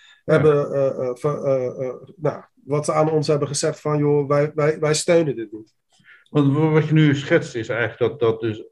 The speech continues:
Speaker 1: a-, als jullie als raad geen rol meer hebben in, in, in het raad wordt opgegeven, dan ben je feitelijk dus overgeleverd aan de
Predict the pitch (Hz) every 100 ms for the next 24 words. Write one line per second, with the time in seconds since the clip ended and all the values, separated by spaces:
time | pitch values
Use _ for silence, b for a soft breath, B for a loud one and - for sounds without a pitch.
0 | - 120 113 123 110 113 113 113 - 104
1 | 104 113 110 110 - - 117 - 123 117
2 | 107 135 143 110 98 95 98 98 101 107
3 | - 104 92 110 117 110 113 120 - 131
4 | 131 107 92 98 104 104 107 - B B
5 | B B _ 107 110 104 120 110 101 107
6 | 107 120 123 - 113 104 95 101 113 107
7 | 101 98 95